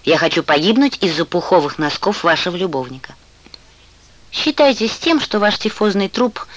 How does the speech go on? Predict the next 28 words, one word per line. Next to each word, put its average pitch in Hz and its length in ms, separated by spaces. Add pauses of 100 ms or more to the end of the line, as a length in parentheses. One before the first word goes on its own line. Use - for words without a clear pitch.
(120)
обкусают 196 520
собаки. 139 600 (640)
Несколько 226 460
дней 233 180
тому 220 200
назад 226 300
товарищ 190 380
Матрозов 190 720
делал 220 340
доклад 196 540
в 127 40
Московском 135 520
совете 196 400
о 185 40
похоронных 185 540
делах. 160 400 (480)
В 170 140
морге 220 360
нашего 196 360
района, 233 440
рассчитанном 165 640
на 160 100
двенадцать 160 540
персон, 139 460 (320)
валяется 247 500
триста 226 400
мертвецов. 175 600 (680)
О, 170 220